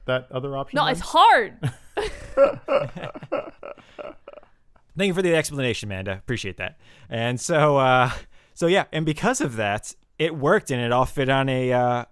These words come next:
Speaker 3: on a cartridge. And that impressed Activision a whole hell of a lot. And it also impressed a whole lot of other studios because Vicarious Visions became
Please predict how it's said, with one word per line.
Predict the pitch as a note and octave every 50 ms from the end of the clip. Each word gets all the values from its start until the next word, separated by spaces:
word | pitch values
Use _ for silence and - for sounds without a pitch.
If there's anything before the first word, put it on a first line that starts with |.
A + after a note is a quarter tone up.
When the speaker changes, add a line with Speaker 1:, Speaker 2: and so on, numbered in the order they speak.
| _ _ _ _
Speaker 3:
on | C3 B2+ C3
a | C3
cartridge. | - C3 C#3+ G3 G3+ - G#2+ F#2 - - - - - _ _ _ _ _ _ - - _
And | - B2+ C3 C#3+
that | D3+ D#3+
impressed | D#3 D3 - - E3 D#3 D3 -
Activision | C3 C3 C3 - B2+ A2+ A2 A2 G2+ G2 A2 G#2 G2+ G2 - - -
a | - G#2 G#2
whole | G2 C#3 C#3+ C#3
hell | B2 C3 A#2+ A2
of | G#2 F#2+
a | F#2+
lot. | F#2 E2+ F2 - - - - - - - - - - - - - -
And | C3+
it | C3+ C#3
also | F3+ A3 A#3 - A3 E3
impressed | D3 - D#3 D3+ D3+
a | D3+ C3
whole | A#2+ D#3+ D#3+ D#3
lot | D#3 D#3 D3+
of | C#3
other | D3 E3 - D3+
studios | - - A#2 G#2+ G2+ G2+ G2 F#2+ -
because | - A2+ - B2 A#2 A2+ G#2+
Vicarious | G#2 - A#2+ A2+ - D#3 E3+ F3+ E3+ C#3+ - C#3 B2+ -
Visions | - B2 D#3 E3 - C3+ A#2+ A2 -
became | - - A#2 - C#3+ C3 B2+ B2+